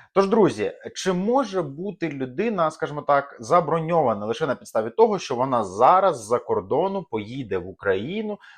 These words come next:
для того, щоб працювати на оборонному підприємстві? Чи існує такий механізм? Друзі, відповідь насправді однозначна. Наразі такого механізму, який передбачав би бронювання людини на так-, на саме, скажімо так, такій підставі,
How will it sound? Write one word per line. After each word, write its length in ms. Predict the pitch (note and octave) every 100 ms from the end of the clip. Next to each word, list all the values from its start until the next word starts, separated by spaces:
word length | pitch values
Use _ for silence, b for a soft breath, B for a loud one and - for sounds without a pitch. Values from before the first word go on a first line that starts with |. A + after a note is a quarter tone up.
| _
для 80 | A2
того, 300 | - C#3+ G#2+
щоб 260 | - F3+
працювати 480 | A#2+ - A2+ C#3+ D3
на 160 | G2+ F#2+
оборонному 560 | F#2 G#2 C#3 D3 C3+
підприємстві? 800 | - - _ C#3 B2+ F2 _ D#2
Чи 140 | - G2
існує 260 | - G#3
такий 260 | - - D3
механізм? 440 | C3 C3+ A2+ D#2 _ B B B B -
Друзі, 340 | G3 F#3 C#3
відповідь 420 | G3+ - D#3+ C3+
насправді 460 | B2 - F3 D3+ A#2
однозначна. 720 | A2 D#3+ A3 B3+ B3 F#3 -
Наразі 520 | B2 C3 D#3 G#3+ F3+ F3
такого 360 | A#2 - D3+ B2+
механізму, 720 | A#2 B2+ F3+ F3+ B2+ G#2 G2
який 320 | G2+ - - -
передбачав 800 | D#3 F#3 D#3+ E3+ - E3 F3
би 80 | D3+
бронювання 720 | C#3 B2+ B2+ B2 C3+ B2 A2
людини 560 | G2+ G#2 A2+ D#3 D#3 G#2
на 220 | F2+ F#2 -
так-, 260 | - -
на 280 | B2+ B2 -
саме, 460 | - C#3+ A#2+ G2+ D#2+
скажімо 300 | - G2+ A2
так, 200 | A2+ -
такій 240 | - D3
підставі, 560 | - - - C3+ -